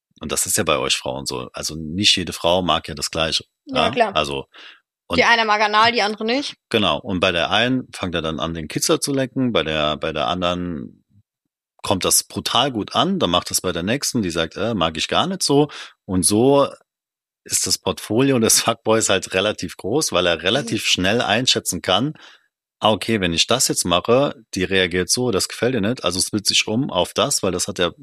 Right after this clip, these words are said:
Speaker 2: er
Speaker 1: letzt-,
Speaker 2: gefallen.
Speaker 1: genau,
Speaker 2: Mhm.
Speaker 1: so. Und dieses, dieses Repertoire an <laughs> Möglichkeiten ist natürlich größer und dementsprechend entwickelt er sich und es wird nach und nach besser, klar.
Speaker 2: Ja. Ja, klar, man wird halt einfach, es gibt halt einfach mehr Abwechslung und dementsprechend probierst du vermutlich mehr aus und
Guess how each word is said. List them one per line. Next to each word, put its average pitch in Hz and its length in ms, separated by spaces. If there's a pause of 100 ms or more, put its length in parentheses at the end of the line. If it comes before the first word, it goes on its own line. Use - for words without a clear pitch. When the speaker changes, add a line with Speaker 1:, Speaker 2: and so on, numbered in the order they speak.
(240)
Speaker 2:
er - 300
Speaker 1:
letzt-, 214 240
Speaker 2:
gefallen. 214 320
Speaker 1:
genau, 92 280
Speaker 2:
Mhm. - 80 (100)
Speaker 1:
so. 76 260 (380)
Und 90 320
dieses, 87 480
dieses 80 460
Repertoire 101 720
an 82 360
<laughs> - 40
Möglichkeiten 107 640
ist 78 140
natürlich 82 260
größer 110 340
und 85 140
dementsprechend 85 500
entwickelt 82 440
er 95 80
sich 95 240
und 80 240
es - 80
wird 80 160 (320)
nach 69 260
und 87 80
nach 76 180
besser, 64 360
klar. - 200
Speaker 2:
Ja. 214 140 (320)
Ja, 254 160
klar, 262 140
man 233 180
wird 226 120
halt 220 100
einfach, 214 320
es 247 200
gibt 277 140
halt 262 120
einfach 226 160
mehr 214 180
Abwechslung 294 500
und 277 140
dementsprechend 247 460
probierst 240 320
du - 60
vermutlich 233 360
mehr 202 220
aus 277 260
und 240 300